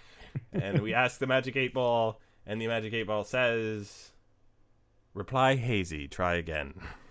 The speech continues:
Speaker 2: Yeah, it's really, it, it's really hard to think of potential trades.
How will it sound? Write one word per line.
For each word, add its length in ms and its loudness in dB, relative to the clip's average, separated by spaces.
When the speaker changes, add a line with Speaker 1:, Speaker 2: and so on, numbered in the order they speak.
Speaker 2:
Yeah, 1200 4
it's 160 -2
really, 180 0
it, 80 0
it's 120 2
really 320 6
hard 240 6
to 80 2
think 220 -4
of 100 -4
potential 500 0
trades. 520 2